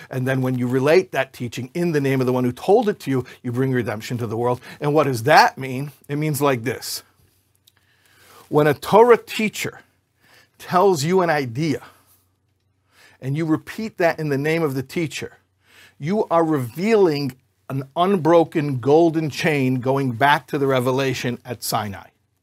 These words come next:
What does it mean you re-,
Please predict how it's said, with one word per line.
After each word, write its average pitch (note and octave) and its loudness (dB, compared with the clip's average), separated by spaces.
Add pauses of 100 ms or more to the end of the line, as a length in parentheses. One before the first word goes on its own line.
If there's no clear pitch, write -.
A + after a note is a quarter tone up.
(2000)
What D#3+ 2
does G3+ 4
it G#3 4
mean F3+ 2
you D#3 -2
re-, D3 2